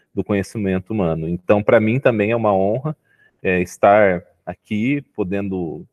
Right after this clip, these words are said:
né, dialogar e aprender muito com as colegas aqui do campus Curitiba,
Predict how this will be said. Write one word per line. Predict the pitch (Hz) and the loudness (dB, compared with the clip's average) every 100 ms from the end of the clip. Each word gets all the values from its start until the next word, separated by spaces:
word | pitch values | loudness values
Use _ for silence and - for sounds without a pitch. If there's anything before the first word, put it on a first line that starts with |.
| - | -10
né, | 92 | -8
dialogar | 98 98 95 85 90 117 123 117 | 0 2 2 2 4 4 2 0
e | 101 | 0
aprender | 104 - 107 95 104 131 123 | -2 -2 -4 -2 0 0 -4
muito | 104 104 123 - _ | -12 -10 -10 -12 _
com | 101 | -14
as | 95 | -12
colegas | - 107 98 113 123 120 - | 0 4 6 4 2 -4 -10
aqui | - 104 | -20 -20
do | - | -20
campus | - 101 131 _ | -10 -8 -8 _
Curitiba, | - 95 - - 117 131 127 | -12 -12 -10 -6 -4 -2 -4